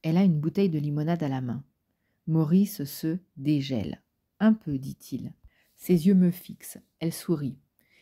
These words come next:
Et toi aussi tu as soif, je parie. Oui, madame. Elle a de tout dans son cabas. Elle vient de sortir une timbale en celluloïde enveloppée d'une serviette. Eh bien, nous allons boire,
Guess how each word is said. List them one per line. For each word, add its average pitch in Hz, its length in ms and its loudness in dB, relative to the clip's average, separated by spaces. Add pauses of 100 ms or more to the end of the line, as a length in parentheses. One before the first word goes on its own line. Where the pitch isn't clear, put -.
(280)
Et 156 100 -4
toi 139 180 -2
aussi 147 220 0
tu 220 120 0
as 185 80 4
soif, 170 300 -6
je 156 100 -4
parie. 143 380 -8 (640)
Oui, 180 200 6
madame. 135 480 -2 (580)
Elle 180 140 2
a 175 80 4
de 165 120 0
tout - 180 -6
dans 185 140 0
son 165 200 -10
cabas. 143 380 -10 (220)
Elle 170 140 2
vient 190 140 6
de 175 100 4
sortir 208 540 -4
une 156 200 0
timbale 180 520 0
en 147 120 -6
celluloïde 165 760 0 (380)
enveloppée 196 460 4
d'une 170 180 2
serviette. 147 680 -12 (760)
Eh 185 100 4
bien, 151 340 0 (140)
nous 170 220 4
allons 185 200 4
boire, 143 500 -4